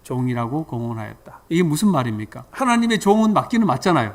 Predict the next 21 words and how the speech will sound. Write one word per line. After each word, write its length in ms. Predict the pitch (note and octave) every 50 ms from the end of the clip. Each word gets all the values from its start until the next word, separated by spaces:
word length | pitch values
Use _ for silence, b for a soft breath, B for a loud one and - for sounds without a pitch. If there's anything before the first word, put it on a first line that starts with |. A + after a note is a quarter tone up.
| - - -
하나님의 400 | - A#3+ G#3+ G#3 A#3 A#3 A3+ G3+
종은 340 | - G3+ G#3+ A#3 A#3+ B3+ B3
맞기는 360 | F3 C3 - - C4 C4+ C#4+
맞는데 760 | A#3 D3+ C#3+ D3+ D#3+ D#3+ D#3 D#3+ G3 C4+ C#4 - - - - _
이 240 | G#3+ G#3+ A#3+ B3 A3+
사람의 500 | A3 A3 A#3 G#3+ G#3 G#3+ G#3+ G#3 G#3 G3+
마음은 560 | F#3 C#3 A#2 A#2+ D#3 G#3 A#3+ B3+ C4 A#3+ G#3
지금 320 | - - G3+ G3+ G#3 F#3
탐욕에 600 | - - A3 G#3 G#3 G#3 G#3 F#3+ F3+ E3+ E3+ E3+
빠져 300 | - - C#3 B2+ A#2+ B2+
있다고. 360 | A#2 G#2+ - - A2 G#2 G#2+ - -
그러니까 720 | - C#4+ C4+ B3+ A#3 G#3 - G#3+ G3+ F#3+ D#3+ C3+ A#2 G#2 - b b b b
하나님의 720 | - - - C#4 C#4+ C4+ C4 B3+ C4 B3+ B3+ B3 A#3+ A3 A#3+
종이면서도 1700 | - - F3 G3 B3 C4 C4+ C#4 C4+ C4 C#4 C4+ B3+ C4 B3 B3 A#3+ A#3+ A#3 A#3 A3+ A3 A#3 A3 G3+ A#3+ B3+ C4+ C#4+ C#4+ C#4 - - - -
지금 400 | - A3 G3+ G#3+ F#3 E3 - - - -
탐욕에 520 | - C4+ C4+ C#4+ C#4+ C#4+ B3+ A#3+ B3 A#3+ - -
빠져 340 | - G3+ G3 G3 F3+ G3+ G3
있는 280 | G3 F#3 F3+ F3+ F3 F3+
이 120 | F3 F#3
발람의 880 | E3+ - - - D3 D3+ D3+ E3+ F3 F#3+ G3 F#3 E3+ C#3 - - - - -
실체를 840 | - - - A#3+ C#4+ D#4+ E4 - - B3+ A#3+ A3+ A#3 B3 C4+ B3+